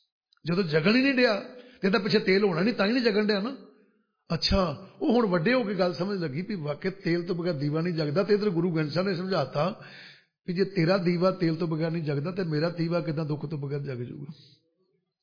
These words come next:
ਜਗ ਜੂ, ਹੈ ਨਾ? ਕਹਿੰਦੇ, "ਤੂੰ ਆਪਣਾ ਜਗਾਇਆ ਦੀਵਾ 'ਚ ਤੇਲ ਪਾਉਂਦਾ ਫਿਰਦਾ, ਬਿਨਾਂ ਤੇਲ ਤੋਂ ਦੀਵਾ ਜਗਦਾ ਸੀ, ਬੁੱਝ ਜਾਂਦਾ ਸੀ।"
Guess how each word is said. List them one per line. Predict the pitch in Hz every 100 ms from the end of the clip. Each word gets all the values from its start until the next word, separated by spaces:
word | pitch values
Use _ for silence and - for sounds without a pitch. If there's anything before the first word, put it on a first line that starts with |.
| - _ _ _ -
ਜਗ | 135 185
ਜੂ, | 302 - - - _ _ _ _ _ -
ਹੈ | 214
ਨਾ? | 440 - - _ _ _
ਕਹਿੰਦੇ, | 220 247
"ਤੂੰ | 294 254 302 269
ਆਪਣਾ | 226 240 262
ਜਗਾਇਆ | 220 214 208 220
ਦੀਵਾ | 175 160 160 202
'ਚ | 196
ਤੇਲ | 165 160
ਪਾਉਂਦਾ | 156 165 165
ਫਿਰਦਾ, | 143 135 139 123 127 185 - - _ _ 160
ਬਿਨਾਂ | 170 202
ਤੇਲ | 175 185
ਤੋਂ | 180 190
ਦੀਵਾ | 160 175
ਜਗਦਾ | 170 151 147 175
ਸੀ, | 160
ਬੁੱਝ | 190 190
ਜਾਂਦਾ | 170 156
ਸੀ।" | 151 208